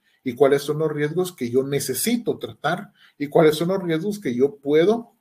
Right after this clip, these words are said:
aceptar, ¿verdad? Y que al aceptar esos riesgos no me va a generar ningún compromiso o ningún problema con ninguna de las partes interesadas, ¿verdad? Como les digo, partes interesadas pueden ser bien, eh, los dueños de la organización,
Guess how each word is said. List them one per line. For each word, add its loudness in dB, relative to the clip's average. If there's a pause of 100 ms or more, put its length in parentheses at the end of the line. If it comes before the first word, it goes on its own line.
aceptar, -4
¿verdad? -14
Y -10
que -4 (300)
al 0
aceptar 0
esos 0
riesgos 0 (200)
no 0
me 2
va 2
a -2
generar -2
ningún -6
compromiso -4 (280)
o 2
ningún -4
problema 0
con 2 (220)
ninguna -2
de 0
las -4
partes -6
interesadas, -6
¿verdad? -12
Como -10
les -4
digo, -4
partes -2
interesadas -4 (300)
pueden 4
ser 0
bien, -4
eh, -4
los -4
dueños 2
de -6
la -6
organización, -10